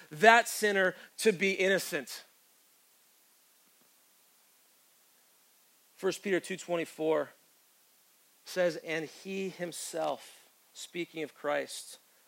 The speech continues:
"bore our sins in his body on the cross, so that we would die to sin and live to righteousness,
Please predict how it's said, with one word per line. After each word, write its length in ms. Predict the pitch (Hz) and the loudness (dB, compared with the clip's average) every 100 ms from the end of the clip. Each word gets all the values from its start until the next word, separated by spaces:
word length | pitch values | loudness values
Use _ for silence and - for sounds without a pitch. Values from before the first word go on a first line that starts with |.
| - | -20
"bore 640 | 131 170 185 196 196 185 - _ _ | -4 0 2 4 2 0 -8 _ _
our 320 | 180 175 190 190 | 2 6 6 2
sins 760 | - - 180 170 135 113 - - _ _ _ - | -6 -6 -4 -4 -6 -12 -16 -20 _ _ _ -4
in 140 | 170 | -2
his 580 | 160 - 185 202 220 185 | -2 -4 4 4 4 -2
body 600 | 147 185 190 190 165 143 - - - | -2 0 4 4 2 -2 -6 -20 -4
on 280 | 165 175 185 | 0 0 0
the 80 | 165 | -6
cross, 800 | - 165 151 127 117 - - - _ _ _ _ _ _ _ _ _ _ _ - | -4 0 0 0 -6 -14 -16 -20 _ _ _ _ _ _ _ _ _ _ _ -18
so 220 | - 160 | -10 -4
that 160 | 156 | -2
we 100 | 160 | -2
would 240 | 170 151 131 | -4 -6 -2
die 300 | 151 160 170 | 0 0 -2
to 100 | 165 | -6
sin 480 | - 151 139 131 127 _ _ - | -8 -6 -6 -6 -12 _ _ -12
and 220 | 139 143 | -8 -4
live 220 | 156 165 | -4 -4
to 140 | - 151 | -8 -6
righteousness, 840 | 147 147 143 139 - 127 120 - | -2 -2 -4 -12 -12 -12 -12 -14